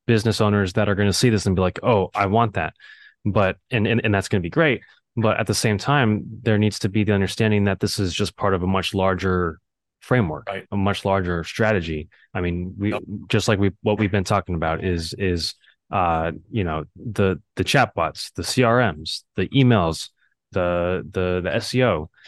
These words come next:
Speaker 1: It, it, it, it's all just a part of a much larger puzzle that is going to be able to enhance your marketing efforts.
Speaker 2: Yep. Yeah, definitely. You know, it's, it's, it's not like you can just go in there and jump into a,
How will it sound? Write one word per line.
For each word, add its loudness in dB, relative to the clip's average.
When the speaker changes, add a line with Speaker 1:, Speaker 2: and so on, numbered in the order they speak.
Speaker 1:
It, -2
it, -4
it, 0
it's -2
all 4
just 0
a 0
part 4
of -2
a -2
much 0
larger 2
puzzle 0
that 2
is -2
going 2
to -4
be 2
able 0
to -2
enhance 0
your 0
marketing -2
efforts. -8
Speaker 2:
Yep. -8
Yeah, 0
definitely. 2
You 2
know, 2
it's, 0
it's, -4
it's -6
not 0
like -2
you -6
can -4
just -10
go -2
in -2
there -2
and -6
jump -6
into -4
a, -6